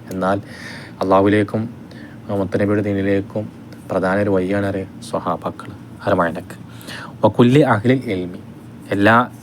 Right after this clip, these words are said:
ഇൽമിൻ്റെ അഹ്ലുകാരുടെ മേലും ഉണ്ടാവട്ടെ. എല്ലാവരും പെട്ടിട്ടോ, പഠിക്കുന്നവരും പഠിപ്പിക്കുന്നവരൊക്കെ പെട്ട്. വൽ ഇഅ്ലാം, പഠിപ്പിച്ചു കൊടുക്കുന്നവരുടെ മേലും ഉണ്ടാവട്ടെ. ഇഅ്ലാം എന്ന് പറഞ്ഞാലും തഅലീം എന്ന് പറഞ്ഞാലും പഠിപ്പിച്ചു കൊടുക്കുന്ന അർത്ഥം. തഅലീം എന്ന് പറയുമ്പോൾ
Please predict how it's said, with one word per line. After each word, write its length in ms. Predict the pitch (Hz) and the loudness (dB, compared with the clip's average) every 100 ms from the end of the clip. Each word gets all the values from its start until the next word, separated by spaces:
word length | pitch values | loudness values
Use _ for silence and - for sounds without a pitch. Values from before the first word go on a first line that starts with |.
| - | -2
ഇൽമിൻ്റെ 320 | 104 117 120 101 | 0 2 2 2
അഹ്ലുകാരുടെ 340 | 101 120 123 110 | 4 2 2 0
മേലും 140 | 101 90 | -4 -6
ഉണ്ടാവട്ടെ. 480 | 85 85 85 80 80 82 - - - - 90 | -6 -6 -8 -8 -10 -12 -16 -18 -16 -8 -6
എല്ലാവരും 340 | 87 95 123 117 | 0 2 4 2
പെട്ടിട്ടോ, 300 | - - 85 - - - - | 0 -4 -6 -8 -18 -10 -6
പഠിക്കുന്നവരും 500 | 85 - 98 104 101 | -6 -4 0 0 0
പഠിപ്പിക്കുന്നവരൊക്കെ 600 | 87 - - 95 82 120 - | -4 -8 -6 -4 0 0 0
പെട്ട്. 200 | - - - - - - - - - - - - | -4 -4 -6 -14 -14 -14 -14 -14 -16 -18 -10 2
വൽ 160 | 110 110 | 4 6
ഇഅ്ലാം, 420 | 101 101 107 123 - - - - - - - - - - - - - - | 6 6 8 6 4 -6 -16 -16 -16 -18 -18 -18 -18 -16 -16 -18 -12 -4
പഠിപ്പിച്ചു 480 | 95 82 - 104 127 | -2 0 -2 0 2
കൊടുക്കുന്നവരുടെ 500 | 127 110 - 117 120 117 | 2 0 0 2 4 2
മേലും 140 | 104 | 0
ഉണ്ടാവട്ടെ. 440 | 92 85 87 85 87 85 | -2 -2 -4 -4 -4 -2
ഇഅ്ലാം 340 | 85 87 95 110 | -2 -2 -4 -2
എന്ന് 120 | 117 | -2
പറഞ്ഞാലും 460 | 113 104 104 104 110 - - - - | -2 -2 -4 -4 -6 -10 -16 -8 -2
തഅലീം 380 | 95 101 101 104 | 0 2 0 -2
എന്ന് 120 | 107 104 | -2 -2
പറഞ്ഞാലും 480 | 101 98 98 95 98 | -4 -4 -4 -4 -2
പഠിപ്പിച്ചു 320 | 95 92 87 - | -4 -4 -8 -6
കൊടുക്കുന്ന 280 | - 95 87 | -8 -6 -6
അർത്ഥം. 280 | 82 - - - - - - | -8 -12 -18 -18 -18 -14 -4
തഅലീം 320 | 92 87 92 104 | -2 0 0 2
എന്ന് 80 | 120 | 4
പറയുമ്പോൾ 240 | 117 | 4